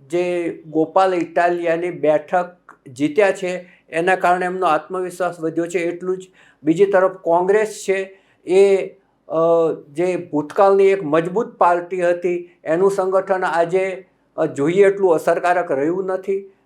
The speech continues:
અને જે પ્રજાને પીડતા પ્રશ્નો છે, એ લઈ અને ભાગ્યે જે રોડ ઉપર આવે છે કે વિરોધ પક્ષની ભૂમિકા સક્ષમ રીતે બજાવતા હોય છે. આનો સીધો ફાયદો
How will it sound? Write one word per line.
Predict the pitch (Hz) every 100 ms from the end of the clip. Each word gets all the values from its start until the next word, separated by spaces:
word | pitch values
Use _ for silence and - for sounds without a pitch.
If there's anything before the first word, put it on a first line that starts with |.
| _
અને | 196 277 160 107 - _ _ -
જે | 139
પ્રજાને | 202 202 185 208 226 220
પીડતા | - 185 196 185
પ્રશ્નો | 175 170 175 180 175
છે, | 170 175 175
એ | - - 185
લઈ | 165 151 202 190 135
અને | - 170 165
ભાગ્યે | 143 139 143 208
જે | 202 185
રોડ | 156 160 165
ઉપર | 165 160
આવે | 147 147 151
છે | 151 151 147 143 _ _ _
કે | 151
વિરોધ | 143 160 196
પક્ષની | 196 156 156 180
ભૂમિકા | 190 139 160 175 185 185
સક્ષમ | 147 143 - 156
રીતે | 147 147
બજાવતા | 151 123 135 127 - 113
હોય | 110 110
છે. | - - - _ _
આનો | 165 196 220
સીધો | 208 156 185 170
ફાયદો | - 139 139 151